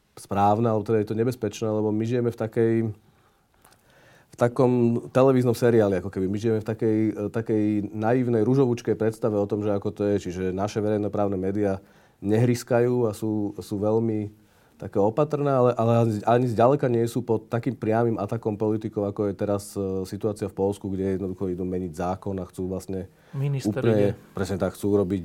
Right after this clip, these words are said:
Speaker 1: z ve-, z médií,
Speaker 2: Pre-
Speaker 1: ktoré sa tvária, že sú verejnoprávne, chcú urobiť oficiálne
Speaker 2: Vládne.
Speaker 1: vládne médiá.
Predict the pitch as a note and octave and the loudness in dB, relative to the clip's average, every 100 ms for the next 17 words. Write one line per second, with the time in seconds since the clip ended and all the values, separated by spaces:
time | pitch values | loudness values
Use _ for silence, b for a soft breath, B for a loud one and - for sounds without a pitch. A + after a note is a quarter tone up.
0 | F2 F#2+ F#2 E2 F#2+ - - D#2+ - E2+ | -4 -2 -2 -4 -8 -10 -20 -20 -16 -16
1 | - G2+ A2 A#2 A#2 G#2+ G2 F#2+ G2+ G#2+ | -6 2 4 2 0 0 -2 -2 0 0
2 | G2+ E2+ G2 A2+ G2+ G#2 G2 F#2+ - F#2+ | -2 -2 0 2 0 0 -2 -4 -4 -4
3 | F#2 F#2 D#2+ - - - A#2 A#2 G2+ F#2+ | -4 -6 -8 -14 -8 -6 -4 0 0 0
4 | B2+ B2+ B2 G2+ A2 G#2+ F#2 F#2+ G2+ B2 | -2 -2 0 2 2 2 -2 -2 0 0